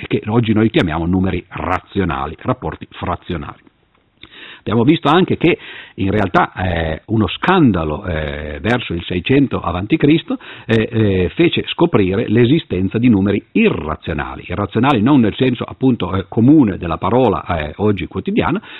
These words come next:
bensì nel senso letterale, cioè numeri che non si potevano esprimere come ratio, non si potevano esprimere come frazione. Questa scoperta degli irrazionali causò una crisi, eh, dei fondamenti della matematica,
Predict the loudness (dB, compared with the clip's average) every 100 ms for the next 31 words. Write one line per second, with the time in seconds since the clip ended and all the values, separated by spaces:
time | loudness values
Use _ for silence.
0 | 0 0 0 -2 0 0 2 0 0 0
1 | 0 0 0 -2 -6 0 0 2 4 4
2 | 2 2 4 6 6 4 0 0 2 2
3 | 2 -2 -2 -4 0 2 2 2 2 2
4 | 0 -4 -8 -6 -2 -2 0 -2 -2 -2
5 | -4 -6 -6 -6 -8 -4 -4 -4 -8 -12
6 | -16 -18 -20 -20 -20 -12 -4 -2 -2 0
7 | 0 2 2 2 -2 -6 -4 -2 0 0
8 | 0 0 2 2 -2 -6 -2 2 4 2
9 | 2 -4 -2 2 4 4 0 -4 -6 -6
10 | -6 -4 0 0 2 4 6 6 4 4
11 | 0 -10 -6 -4 -4 2 4 4 0 -2